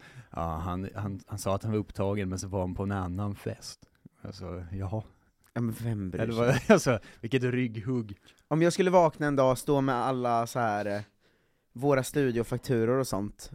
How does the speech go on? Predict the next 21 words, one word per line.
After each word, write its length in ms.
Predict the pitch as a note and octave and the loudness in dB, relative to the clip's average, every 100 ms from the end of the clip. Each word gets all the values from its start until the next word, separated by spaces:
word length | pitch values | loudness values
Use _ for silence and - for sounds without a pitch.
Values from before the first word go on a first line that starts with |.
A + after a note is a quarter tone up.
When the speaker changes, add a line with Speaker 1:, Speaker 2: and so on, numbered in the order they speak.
| - | -8
Speaker 1:
Ja. 220 | F#2+ F2 A2+ | -8 -6 -8
Speaker 2:
b-, 60 | - - | -12 -14
kvar, 480 | - C#3+ F3 E3+ D#3+ | 0 4 4 2 -2
se 240 | C3+ D#3+ D#3 | -2 4 4
att 100 | C#3+ | 4
mitt 160 | C#3 | 0
bankkonto 640 | B2 C#3+ C3+ A#2+ B2 A2+ C3+ | 4 4 4 0 -2 0 -2
var 80 | |
tömt 540 | B2+ - D3 G2+ G2+ - | 0 2 2 0 -4 -4
och 100 | A#2+ | 2
Speaker 1:
Just 100 | B2 | 4
Speaker 2:
du 80 | A#2+ | 4
är 60 | |
Speaker 1:
det. 60 | A2+ | 4
Speaker 2:
bara 120 | B2 | 4
borta. 480 | A2 B2+ - _ B2 | 4 -2 -6 _ -2
Speaker 1:
Och 60 | A2+ | 4
jag 220 | A#2 A2+ | 6 6
är 60 | A2 | 4
i 120 | G#2 | 0
Marocko. 540 | G#2+ G#2+ A2+ - - | 0 0 -2 -4 -10